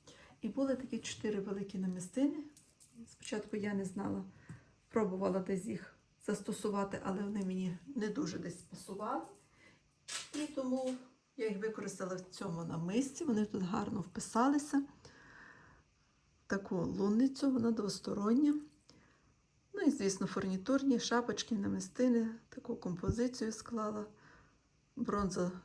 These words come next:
античне золото. Для переходу додала таку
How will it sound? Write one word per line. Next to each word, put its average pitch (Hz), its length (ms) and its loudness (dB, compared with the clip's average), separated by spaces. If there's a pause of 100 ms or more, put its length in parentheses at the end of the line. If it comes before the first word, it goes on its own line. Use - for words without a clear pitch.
(640)
античне 185 500 0
золото. 240 600 4 (880)
Для 214 100 2
переходу 196 520 -2
додала 190 400 -2
таку 175 420 -4